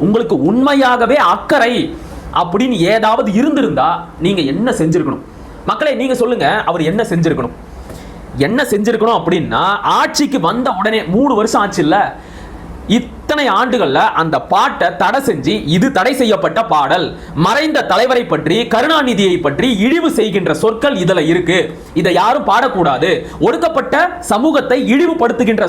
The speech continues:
சொல்லும் இதுல இருக்கு, அதனால இந்த பாடல் தடை செய்யப்படுது, இந்த பாடலை யாரும் ஒளிபரப்பவோ மேடைகளில் பாடவோ கூடாது அப்படின்னு ஒரு அரசாணையை வெளியிட்டு இருக்கணும். ஏன் செய்யல? ஏன் செய்யல? அன்னைக்கெல்லாம் வாயை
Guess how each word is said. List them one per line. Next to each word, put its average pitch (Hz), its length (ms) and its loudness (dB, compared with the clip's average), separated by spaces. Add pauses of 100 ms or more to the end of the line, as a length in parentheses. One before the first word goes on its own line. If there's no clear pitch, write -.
சொல்லும் 240 360 2
இதுல 175 260 2
இருக்கு, 175 240 2 (400)
அதனால 247 300 0 (100)
இந்த 175 220 -2
பாடல் 240 340 2
தடை 196 240 0
செய்யப்படுது, 165 480 0 (460)
இந்த 220 200 0
பாடலை 247 320 4 (100)
யாரும் 220 340 2
ஒளிபரப்பவோ 185 540 2 (180)
மேடைகளில் 254 520 0
பாடவோ 226 320 2 (120)
கூடாது 233 440 2
அப்படின்னு 170 440 -2 (420)
ஒரு 143 160 2
அரசாணையை 190 560 0
வெளியிட்டு 196 320 2
இருக்கணும். 147 260 -4 (160)
ஏன் 226 140 -2
செய்யல? 185 240 2 (960)
ஏன் 240 180 -2
செய்யல? 147 260 2 (960)
அன்னைக்கெல்லாம் 226 540 -2
வாயை 233 200 0